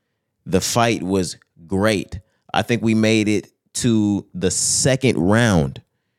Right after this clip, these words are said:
Gervonta Davis scores his first knockdown.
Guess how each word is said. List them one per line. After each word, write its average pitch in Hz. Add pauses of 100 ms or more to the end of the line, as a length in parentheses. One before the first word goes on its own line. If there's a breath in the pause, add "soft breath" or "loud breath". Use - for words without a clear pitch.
(160)
Gervonta 104
Davis 98
scores 101
his 98
first 101
knockdown. 80